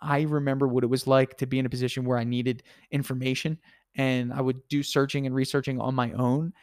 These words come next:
And, uh, you know, I just got all sorts of information. Like, you listen to my podcast, hopefully by now, you know that I come across in a very direct way. Um, I give you honest advice.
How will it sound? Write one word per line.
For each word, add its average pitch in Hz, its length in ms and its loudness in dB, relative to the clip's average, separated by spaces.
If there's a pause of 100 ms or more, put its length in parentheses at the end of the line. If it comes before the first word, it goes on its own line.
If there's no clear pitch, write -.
(300)
And, 127 240 0
uh, 123 320 4 (140)
you 139 120 2
know, 123 280 2 (240)
I 139 60 -4
just 139 180 -2
got 139 160 4
all 139 100 8
sorts 135 220 2
of 135 80 -2
information. 131 560 0
Like, 113 200 -8
you 143 80 4
listen 151 260 6
to 139 40 -6
my 127 120 0
podcast, 135 640 -2
hopefully 147 360 2
by 131 200 2
now, 147 360 4 (320)
you 143 140 -2
know 139 200 6
that 127 140 4
I 127 80 2
come 135 500 0
across 131 460 -2
in 131 80 -2
a 120 60 -4 (120)
very 131 180 2
direct 123 440 2
way. 175 360 6 (360)
Um, 123 360 6
I 135 120 -4
give 131 220 2
you 127 140 2
honest 131 320 -2
advice. 151 560 2